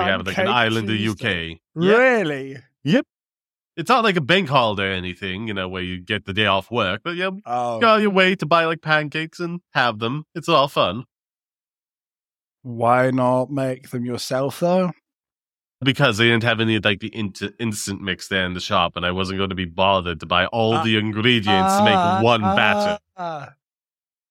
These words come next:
Speaker 2: How hard is it to make pancake batter?
Speaker 1: Not, uh, incredibly hard, but it's also then expensive to get, like, all the resources for one, and then I have to, like, make multiple things of pancakes over the upcoming days, like, use up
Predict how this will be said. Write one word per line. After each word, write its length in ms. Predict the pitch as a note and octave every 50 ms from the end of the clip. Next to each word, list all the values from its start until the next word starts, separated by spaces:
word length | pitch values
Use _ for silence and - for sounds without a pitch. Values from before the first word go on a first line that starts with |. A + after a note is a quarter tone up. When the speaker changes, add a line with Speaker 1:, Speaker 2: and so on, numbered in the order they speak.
| _ _ _ _ _ _ _ _ _
Speaker 2:
How 300 | - - G3+ B3 C4+ A#3
hard 400 | F3+ F#3+ F#3+ F3+ E3 D#3+ D3+ D3+
is 200 | D3+ D3+ C#3+ B2+
it 200 | C#3+ C3+ C3 C3+ C#3
to 100 | - C#3+
make 420 | C3+ B2+ A#2+ - - - - - _ _ _ _ _ _ _ _ _ _ _ _ _ _ _ _ _ _ _ _ -
pancake 560 | B2 B2 D#3 D#3+ - - D3 C3 D3 - _
batter? 340 | - C3+ C3+ - - D3 B2+ - _ _ _ _ _ _ _ _ _ _ _ -
Speaker 1:
Not, 280 | B3 D4+ E4+ E4+ C4+ C#4
uh, 120 | C#4 F#3 - _ -
incredibly 600 | - G3 G3 F#3+ - G#3 B3 C4 G#3+ F#3 D3+ B2+
hard, 420 | G#2+ - A#2+ A2 G#2 G2+ G#2+ C3 C3+
but 100 | D3 D3+
it's 120 | D3 -
also 200 | F#3 F3 C#3+ D#3
then 140 | D#3 F3 D#3+
expensive 580 | D#3 - - - - F#3 F3+ D#3 - - C#3 A#2
to 100 | B2 A#2+
get, 200 | A2 C3 C3 -
like, 140 | C3 B2+ A2+ -
all 180 | D3 C#3+ C3+
the 100 | B2 B2
resources 540 | A#2+ C3 C3 A#2+ - B2+ A#2+ A2+ G2+ A2+ G2+
for 100 | G#2+ A2
one, 400 | G#2 A2 B2+ C3 A#2+ A2 G#2 G#2
and 100 | G#2+ G#2+ A2
then 140 | A2+ G#2+ A2
I 40 |
have 180 | A2+ A#2 A2+ G2+
to, 60 | A2+
like, 200 | A2 A2 G2+ -
make 220 | G#2+ G#2+ G#2+ F#2 -
multiple 640 | G2 G2 G2 G2+ G#2+ G#2+ G#2 - G2+ F#2+ G#2 G2+ - -
things 380 | B2 A2 G2 F#2 F#2+ F#2+ F2 G2+
of 140 | G2 F#2 -
pancakes 500 | A2+ A2+ G#2+ G2+ F#2+ E2+ F#2 F#2 E2+ F2+
over 160 | F#2 F2 F#2
the 100 | F#2 F2+
upcoming 400 | F2 - - - F#2+ F#2 F#2 F2+
days, 320 | E2+ F#2+ F#2 F2+ F2+ - -
like, 140 | F#2+ F#2+ F2+
use 340 | F2 F2+ F#2+ G2+ G#2 G2+ F#2 G2
up 100 | F#2+